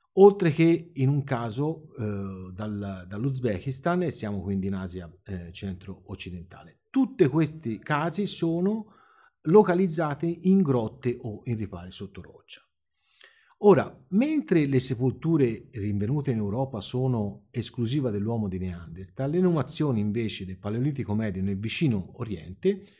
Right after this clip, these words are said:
costituiscono un fenomeno che invece è legato a due popolazioni distinte,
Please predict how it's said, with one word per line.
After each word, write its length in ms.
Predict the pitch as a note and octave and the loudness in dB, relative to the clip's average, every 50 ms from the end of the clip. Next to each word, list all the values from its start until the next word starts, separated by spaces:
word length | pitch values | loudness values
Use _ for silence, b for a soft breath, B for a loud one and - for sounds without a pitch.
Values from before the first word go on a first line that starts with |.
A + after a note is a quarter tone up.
| B B | B B
costituiscono 720 | B - G#3 G#3 - A#3 G3 A#3 A3 D#3+ A2 - - D3+ E3 | B -2 -2 -2 0 -2 -2 2 2 2 2 2 0 -2 -2
un 80 | F3+ | -2
fenomeno 480 | F3+ - A3+ G3 D3+ C#3 C3+ C#3+ D3 C#3+ | -2 0 0 0 2 2 2 2 0 0
che 140 | C#3 - G3 | 2 2 4
invece 540 | G3 F#3 C3 A#2 A#2 A2 - - D#3 D#3 - | 4 4 2 0 0 -2 -2 -4 -6 -6 -4
è 120 | D#3+ D#3+ | -6 -4
legato 460 | F3+ F#3 F#3+ D3 C3 B2 A#2 - B2 | -2 0 0 0 0 -2 -2 -4 -4
a 60 | B2+ | -4
due 220 | C3+ D#3+ G3+ G#3 C3+ | -2 0 2 2 2
popolazioni 560 | B2+ A#2 G#2 A2 G#2 F#2+ - - G2+ G2+ F#2+ | 0 -2 -4 -6 -6 -6 -8 -8 -8 -6 -4
distinte, 640 | G#2+ C3+ C3+ - - F2+ F#2+ A2 B2 - F3+ F#3+ G3 | -4 -4 -6 -6 -6 -6 -6 -6 -4 -2 -2 -2 -2